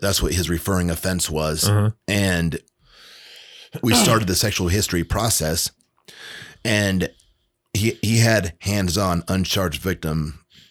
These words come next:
Speaker 1: unbeknownst to, uh, the, the, the law. And again, we had him use this format, and one of his uncharged victims was related. Now,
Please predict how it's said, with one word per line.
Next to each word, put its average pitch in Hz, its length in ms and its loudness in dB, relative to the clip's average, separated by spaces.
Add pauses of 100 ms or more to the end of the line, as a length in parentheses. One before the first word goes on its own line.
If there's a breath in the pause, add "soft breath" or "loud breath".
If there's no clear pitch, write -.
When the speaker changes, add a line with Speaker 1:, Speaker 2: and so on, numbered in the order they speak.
(140 soft breath)
Speaker 1:
unbeknownst 98 720 0
to, 85 760 0
uh, 67 300 -4 (100)
the, 90 180 -4
the, 85 280 -6
the 85 120 -2
law. 98 260 -2 (760 loud breath)
And 101 220 0
again, 95 180 0
we 90 80 -2
had 110 140 2
him 90 200 0 (120)
use 104 380 2
this 113 280 0
format, 120 720 0 (380 loud breath)
and 101 440 0 (760)
one 120 200 2
of 113 80 2
his 113 220 4
uncharged 101 560 0
victims 90 560 -2 (400)
was 95 220 0
related. 95 440 0 (720 loud breath)
Now, 110 380 2